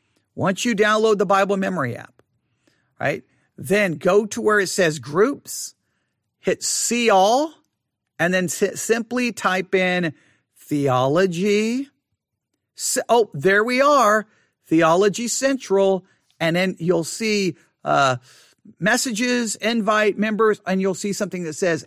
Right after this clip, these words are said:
add verses to memorize, Theology Central verses. You tap on that, and there is our verse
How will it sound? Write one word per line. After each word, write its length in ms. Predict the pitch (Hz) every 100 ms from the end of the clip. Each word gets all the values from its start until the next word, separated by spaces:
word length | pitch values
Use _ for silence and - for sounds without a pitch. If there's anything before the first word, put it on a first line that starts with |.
| -
add 360 | 175 196 214
verses 520 | 165 196 196 - 196 -
to 100 | 190
memorize, 720 | 185 190 143 123 123 131 - _ _ _ -
Theology 500 | 165 180 208 202 208
Central 360 | 226 208 196
verses. 500 | 151 196 185 - 147
You 100 | 143
tap 360 | 156 - 180 180
on 160 | 180 175
that, 240 | 196 208
and 280 | - 160 135
there 400 | 147 160 196 214
is 360 | - 185 196 196
our 240 | - 120 151
verse 560 | 139 170 214 208 -